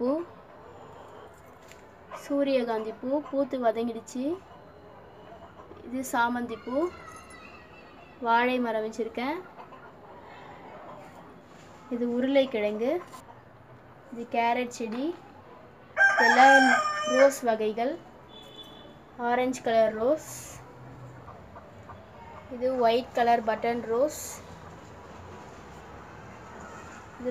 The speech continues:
பன்னீர் ரோஸ். இந்த ரோஸுங்களுக்கு இடைவெளியில கீரை விதைகளை போடணும். பாருங்க எவ்வளோ அழகா வந்திருக்குதுன்னு.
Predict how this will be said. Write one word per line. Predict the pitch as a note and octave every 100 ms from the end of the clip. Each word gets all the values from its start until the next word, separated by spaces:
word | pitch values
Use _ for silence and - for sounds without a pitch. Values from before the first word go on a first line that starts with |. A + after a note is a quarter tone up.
| -
பன்னீர் | A#3+ A#3+ B3+ A#3
ரோஸ். | A#3 D4 E4 - - - - - - -
இந்த | A#3+ A#3+
ரோஸுங்களுக்கு | C4 D4 D#4 C4 A#3+ A#3+
இடைவெளியில | B3 B3+ A#3+ A3+ B3 F4 G#4+ - - - -
கீரை | D4 C#4 A#3+
விதைகளை | A3 G#3+ G#3+ G#3+
போடணும். | G#3+ G#3+ A3 D4+ - - - - - - - - - - -
பாருங்க | A#3+ A#3+ A#3+ A3+
எவ்வளோ | A#3+ B3
அழகா | A3+ A3 A3+ A3+
வந்திருக்குதுன்னு. | A3 G#3 G#3 G#3+ A#3